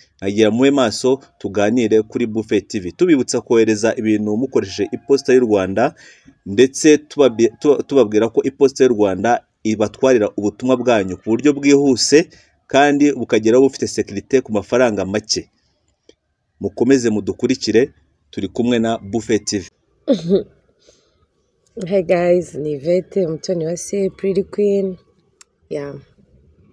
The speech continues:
Speaker 2: umukinnyi wa filime nyarwanda.
Speaker 1: Urubatse se cyangwa uri ingaragu?
Speaker 2: Ah, ntabwo ndubaka muri
Speaker 1: Kuko hari abantu
Speaker 2: Kigali.
Speaker 1: bari kutureba kuri channel, urumva hari uwakifuza gutanga, kugusaba nimero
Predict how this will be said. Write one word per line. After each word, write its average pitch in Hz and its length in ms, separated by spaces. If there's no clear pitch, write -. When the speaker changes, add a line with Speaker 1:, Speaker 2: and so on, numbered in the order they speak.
Speaker 2:
umukinnyi 147 420
wa 160 80
filime 156 320
nyarwanda. - 480
Speaker 1:
Urubatse 110 480
se - 140
cyangwa 101 260
uri 90 100
ingaragu? 87 360
Speaker 2:
Ah, 156 800
ntabwo 165 220
ndubaka 180 420
muri 156 180
Speaker 1:
Kuko 165 120
hari 135 120
abantu 101 180
Speaker 2:
Kigali. 120 120
Speaker 1:
bari - 40
kutureba 95 520
kuri 117 240
channel, 113 360
urumva 104 300
hari 107 160
uwakifuza 117 640
gutanga, 98 500
kugusaba 95 520
nimero 92 420